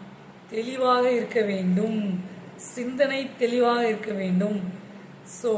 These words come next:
உங்களோட திங்கிங் கரெக்டா இருந்துச்சுன்னா நீங்க வெற்றியாளர். உன்னை பற்றி யோசி, think about yourself. இந்த விஷயம் உங்களுக்கு பிடிச்சிருந்தா லைக் பண்ணி, ஷேர் பண்ணி, சப்ஸ்கிரைப் பண்ணுங்க. பக்கத்துல இருக்க பெல் பட்டனை கிளிக் பண்ணுங்க.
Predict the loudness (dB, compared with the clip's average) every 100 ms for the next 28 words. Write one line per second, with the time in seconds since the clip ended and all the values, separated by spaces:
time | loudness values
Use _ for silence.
0 | 0 0 8 10 10 6 2 -6 -4 -6
1 | -6 -12 -18 -20 -10 -2 -2 4 4 4
2 | -2 -2 0 0 2 2 0 -2 0 2
3 | 2 0 -6 -14 -18 -12 -8 -6 -4 -4
4 | -4 -4 -4 -4 -8 -12 -12 -8 -6 -4
5 | -2 -2 -2 -4 -8 -12 -16 -18 -18 -12
6 | -6 -2 -2 -2 -4 -4 -6 -8 -6 -4
7 | -2 0 0 -2 -4 -4 -4 -4 -4 -6
8 | -8 -10 -10 -8 -8 -10 -14 -20 -20 -20
9 | -10 -8 -4 -4 0 2 0 -2 -4 -2
10 | -4 -6 -8 -10 -10 -16